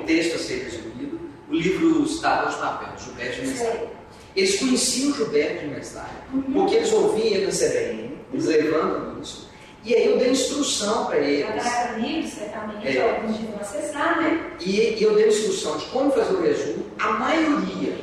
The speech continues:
Speaker 1: dos setenta e cinco pesquisados não leu, e aí começou uma experiência que eles começaram a relatar, que me chamou muita atenção. E aí você tava falando da identidade, aí no, no choque de geração,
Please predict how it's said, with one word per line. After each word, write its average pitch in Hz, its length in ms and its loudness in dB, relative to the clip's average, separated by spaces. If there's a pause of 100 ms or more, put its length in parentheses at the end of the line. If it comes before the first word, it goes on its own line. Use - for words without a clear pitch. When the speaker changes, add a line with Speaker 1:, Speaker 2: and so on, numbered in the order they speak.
Speaker 1:
dos - 120 -6
setenta - 360 -2
e 151 60 4
cinco 170 320 -2
pesquisados - 720 -8 (200)
não 254 440 2
leu, 339 500 2
e 262 100 -2
aí 220 300 4
começou 262 380 0
uma 185 100 -2
experiência 165 680 -2
que - 80 -12
eles 127 120 -10
começaram 127 420 -8
a - 60 -10
relatar, - 640 -6 (120)
que 190 80 -6
me 214 80 4
chamou 196 300 2
muita 226 220 -2
atenção. - 500 -8 (160)
E 151 60 0
aí 170 60 4
você 170 140 4
tava 160 260 2
falando 131 300 0
da 127 60 0
identidade, - 720 -2 (100)
aí - 500 0 (160)
no, 170 100 -6
no 190 60 4
choque - 400 0
de 185 60 -6
geração, 196 480 -4